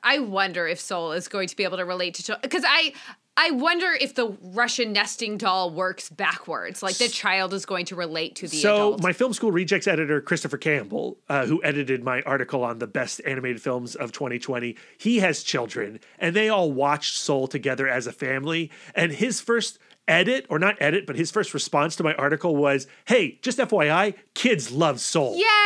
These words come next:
Speaker 2: My kids
Speaker 1: Oh,
Speaker 2: loved Soul."
Speaker 1: that heartens me.
Speaker 2: But where Soul is speaking to the adults and entertaining the children, Twins is speaking to the kids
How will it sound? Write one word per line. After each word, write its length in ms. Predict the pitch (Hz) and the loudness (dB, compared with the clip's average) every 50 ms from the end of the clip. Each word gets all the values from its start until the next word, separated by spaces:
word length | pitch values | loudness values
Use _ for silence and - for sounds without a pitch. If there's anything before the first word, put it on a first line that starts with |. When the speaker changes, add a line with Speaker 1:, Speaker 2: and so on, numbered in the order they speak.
| 415 403 | 6 6
Speaker 2:
My 260 | 392 392 427 440 349 - | 6 6 4 4 2 2
kids 280 | - 202 196 180 190 202 | 4 4 4 4 4 4
Speaker 1:
Oh, 160 | 202 196 196 156 | 4 4 4 4
Speaker 2:
loved 300 | 156 156 156 143 131 - | 4 4 2 2 -2 -8
Soul." 500 | - - - 151 139 123 104 - - 147 | -8 -4 -2 0 0 0 -2 -6 -6 0
Speaker 1:
that 260 | - 330 370 349 311 254 | 2 4 4 2 2 -2
heartens 480 | 233 320 320 302 285 254 240 208 196 | -2 -2 -2 -2 -2 -4 -4 -4 -6
me. 280 | 214 208 190 190 190 190 | -6 -4 -4 -2 0 2
Speaker 2:
But 100 | 208 240 | 2 4
where 320 | 254 233 254 247 233 208 175 | 6 6 6 6 4 2 -2
Soul 640 | - - - - 196 208 226 247 262 277 285 285 | -4 -4 0 2 2 4 4 4 2 0 0 -2
is 200 | - - 196 156 | -2 -4 -4 -4
speaking 480 | - - - - 190 - - 214 202 202 | -4 -6 -4 -4 -4 -4 -4 -6 -8 -6
to 180 | - - 208 185 | -6 -4 -4 -2
the 140 | 151 151 143 | 0 2 0
adults 500 | 131 107 160 143 147 180 190 190 - - - | 0 2 2 2 2 0 0 -4 -8 -8 -4
and 220 | - 156 151 151 147 - | -2 -2 -2 -2 -2 -2
entertaining 600 | 165 147 151 147 - - - 147 147 147 143 127 | -2 0 0 0 0 -2 -2 -2 -2 -2 -2 -4
the 80 | 127 | -4
children, 640 | - - - - 135 147 151 151 208 269 320 330 339 - _ _ _ _ _ | -4 -4 -2 0 0 0 -2 -2 -4 -4 -6 -6 -10 -12 _ _ _ _ _
Twins 560 | - - - 220 320 349 339 311 302 254 185 233 | -6 -2 0 0 2 2 0 0 -2 -4 -6 -6
is 180 | - 190 147 | -6 -6 -6
speaking 460 | - - - 202 208 202 - 208 190 | -6 -4 0 0 0 0 0 -2 -2
to 140 | - - 196 | -2 -2 -2
the 140 | 175 - - | -2 -2 -4
kids 640 | - - - - 208 196 185 185 180 147 131 - | -4 -2 2 2 4 4 4 2 -2 -4 -8 -12